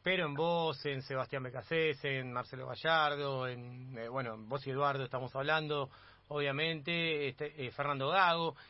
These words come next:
y hablan mucho de la creatividad, eh, de ese lugar que, que, que nunca tiene que faltar en el fútbol, ¿no? Más allá del orden técnico, el orden táctico y todo lo que, lo que sabemos. Eh, me parece que, que el fútbol moderno va hacia eso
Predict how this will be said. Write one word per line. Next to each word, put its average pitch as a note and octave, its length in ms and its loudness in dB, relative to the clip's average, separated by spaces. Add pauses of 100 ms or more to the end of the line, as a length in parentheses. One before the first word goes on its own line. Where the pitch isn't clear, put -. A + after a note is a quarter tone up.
(180)
y G3+ 80 0
hablan A#3 260 4
mucho A3+ 260 0
de F3+ 80 2
la E3 100 0
creatividad, F3 840 2
eh, D3+ 260 -4
de D3+ 200 -2
ese D3 180 -6
lugar D#3+ 420 2
que, C3 640 -4
que, B2+ 200 -6
que D3 140 -6
nunca D#3+ 240 -4
tiene D3 160 -4
que C#3 80 -4
faltar C3+ 280 -4
en C3 60 -4
el A#2+ 80 -8
fútbol, A2+ 380 -8
¿no? E3 120 0
Más D3 160 -2
allá C#3+ 200 -2
del C#3 220 -4
orden C#3 320 -4
técnico, E3+ 460 -2
el C3+ 80 -4
orden C3+ 240 -4
táctico C#3+ 440 -2
y B2+ 40 -6
todo C#3 200 -4
lo B2+ 120 -4
que, A2+ 200 -10 (440)
lo C#3 140 -2
que C3+ 140 -6
sabemos. C3 600 -2
Eh, A#2+ 260 -6
me C3 160 -4
parece C#3 400 -2
que, A2+ 360 -6 (440)
que D#3 100 -2
el C#3 60 -2
fútbol F3+ 320 -2
moderno D#3 440 0
va D3 100 4
hacia C#3 260 0
eso D3+ 440 -2